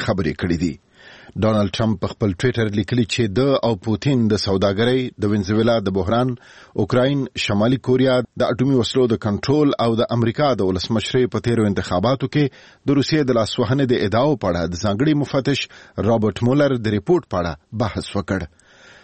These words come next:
د متحده ایالاتو ولسمشر ویلي دي چې دا ټلیفوني خبرې ډېرې ګټورې وې. تر دې وړاندې د سپینې ماڼۍ ویاندې سارا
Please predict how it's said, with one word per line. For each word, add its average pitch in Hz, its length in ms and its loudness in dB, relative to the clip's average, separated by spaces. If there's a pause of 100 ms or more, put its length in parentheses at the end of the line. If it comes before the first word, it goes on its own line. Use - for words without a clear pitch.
(140)
د 98 120 2
متحده 104 320 2
ایالاتو 101 300 2
ولسمشر 117 480 -2
ویلي 120 260 2
دي 113 120 0
چې - 160 -2 (340)
دا 131 160 2
ټلیفوني 120 540 0
خبرې 104 340 0
ډېرې 98 280 2
ګټورې 98 460 0
وې. 90 140 -8 (840)
تر 147 160 2
دې 165 100 4
وړاندې 156 300 2
د 135 120 2
سپینې 143 260 0
ماڼۍ 135 220 2
ویاندې 131 400 2
سارا 123 240 0